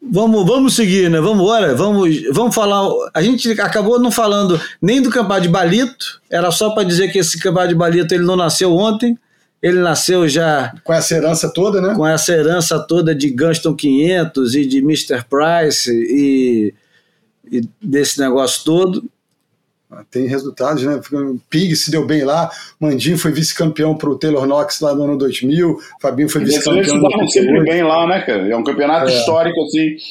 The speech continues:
Speaker 3: é um campeonato que tem um
Speaker 2: Sim.
Speaker 3: historial bom do, do surf brasileiro, né?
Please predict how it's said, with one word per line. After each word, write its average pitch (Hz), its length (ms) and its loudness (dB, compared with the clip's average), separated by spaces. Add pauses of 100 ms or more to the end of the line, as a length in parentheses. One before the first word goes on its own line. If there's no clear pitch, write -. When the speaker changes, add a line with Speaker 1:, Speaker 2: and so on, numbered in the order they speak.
(240)
Speaker 3:
é 139 120 0
um 147 100 0
campeonato 151 300 0
que - 60 -4
tem 165 80 2
um 160 40 2
Speaker 2:
Sim. 160 80 2
Speaker 3:
historial 156 420 2
bom 147 220 0
do, 135 200 0
do 113 80 -8
surf 127 260 -4
brasileiro, 110 520 -2
né? 113 200 -2